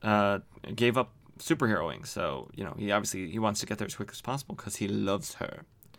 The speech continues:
Cyanide then gets Geoforce with the whip, electrocuting him all bad, making him go, "Ah, gah," and, uh, knocking him out.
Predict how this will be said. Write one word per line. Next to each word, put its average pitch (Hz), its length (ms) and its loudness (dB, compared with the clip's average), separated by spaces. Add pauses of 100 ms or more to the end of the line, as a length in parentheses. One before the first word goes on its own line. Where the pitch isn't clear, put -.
(580)
Cyanide 180 720 12
then 139 240 10
gets - 680 6
Geoforce 127 640 8
with 117 100 0
the 120 80 4
whip, 120 420 6 (640)
electrocuting 117 840 8
him 110 160 6
all 110 140 8
bad, 107 240 8
making 110 300 2
him 107 120 4
go, 113 180 8
"Ah, 165 680 12
gah," 127 440 8 (540)
and, 107 280 6
uh, 101 240 8
knocking 110 400 4
him 104 200 -2
out. 104 400 0